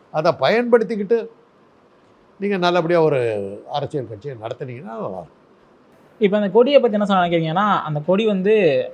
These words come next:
Speaker 2: சிகப்பு, மஞ்சள், சிகப்பு, அதுல ரெண்டு யானைகள் இருக்கு. அது போர் யா-, யானைகள் இருக்கு. அதுக்கு நடுவுல வாகை மலர் இருக்கு. So, இதை பத்தி என்ன சார் நீங்க நினைக்கிறீங்க?
Speaker 1: அவர்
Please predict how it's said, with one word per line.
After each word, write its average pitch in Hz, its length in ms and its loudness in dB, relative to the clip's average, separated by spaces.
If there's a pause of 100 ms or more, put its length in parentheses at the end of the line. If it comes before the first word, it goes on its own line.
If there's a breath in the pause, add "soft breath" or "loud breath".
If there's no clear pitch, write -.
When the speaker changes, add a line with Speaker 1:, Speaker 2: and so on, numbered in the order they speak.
Speaker 2:
சிகப்பு, 196 680 0 (480)
மஞ்சள், 180 500 -2
சிகப்பு, 139 520 -2 (480)
அதுல 190 260 4
ரெண்டு 170 280 0
யானைகள் 175 480 2
இருக்கு. 131 260 -4
அது 139 520 -2 (220)
போர் 220 200 6
யா-, 143 480 2
யானைகள் 139 420 -4
இருக்கு. 147 340 -4
அதுக்கு 170 300 -2
நடுவுல 214 440 6 (680)
வாகை 220 360 6
மலர் 156 300 2
இருக்கு. - 260 -10 (260)
So, - 120 -6
இதை 190 120 2
பத்தி 196 160 0
என்ன 196 140 0
சார் 185 100 -4
நீங்க 185 220 -2
நினைக்கிறீங்க? 120 440 -10 (1500)
Speaker 1:
அவர் 87 160 -18